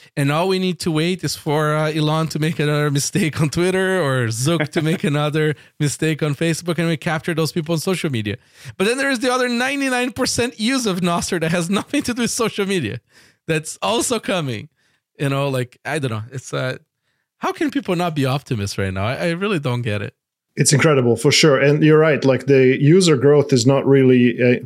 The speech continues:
Speaker 2: fully in sync with the development activity growth, but, uh, that was always going to come in waves. And so we know the next wave of users is coming. It's inevitable. Like, th-, those things that you mentioned will happen, you know, the,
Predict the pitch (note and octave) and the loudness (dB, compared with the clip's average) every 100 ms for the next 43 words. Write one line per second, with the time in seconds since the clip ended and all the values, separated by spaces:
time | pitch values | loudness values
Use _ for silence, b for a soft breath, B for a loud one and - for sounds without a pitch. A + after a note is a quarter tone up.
0 | - - - - C#3+ C3 A#2+ A#2 B2 B2 | -10 -14 -12 2 4 6 6 4 2 0
1 | A#2+ B2 A#2+ A2 A#2+ A#2+ A2+ A2 A#2+ A#2+ | 2 2 2 2 2 4 4 2 2 4
2 | B2 A#2+ A#2 A2 G#2 - C3+ B2+ A#2 A2 | 4 2 0 -2 -2 0 2 0 0 -4
3 | A#2+ - A#2+ A2+ A2 A2+ A2+ - B B | -6 -8 -4 0 0 0 -4 -16 B B
4 | B A2+ B2 - - D3+ C#3 C3 C#3 C3 | B -2 -2 -4 0 4 4 4 4 4
5 | C#3 D#3 C#3+ A2+ B2 A#2+ A2+ C3 B2 A2+ | 6 6 4 4 2 2 0 4 4 6
6 | A2+ B2 G#2+ A#2 B2+ - - A2+ - B2 | 6 6 4 0 -4 -6 -4 -2 2 4
7 | B2 C#3 C3+ A2 A#2 A#2+ B2 - B2+ B2 | 6 6 4 4 4 4 2 2 4 4
8 | A2+ G#2+ B2+ B2 G#2 G#2 - B2+ A#2 A2 | 2 2 4 2 0 -2 0 2 2 2
9 | A2 - A#2+ A#2 A#2 A2+ A2 G#2+ A2 A2 | 0 2 2 2 2 0 2 2 0 -6
10 | - A2+ A2+ - - C#3 - C3 C#3+ C3+ | -8 -6 -8 -8 -12 -12 -10 2 4 4
11 | - C#3 A#2+ A2+ A#2 B2 B2 A#2 G#2 G#2 | 2 2 4 4 4 4 2 0 0 2
12 | C3 A#2+ A#2 A#2 A2 D#2+ B1 G#2+ G2 A2+ | 4 4 2 0 -2 -4 -6 -6 -4 -6
13 | - | -6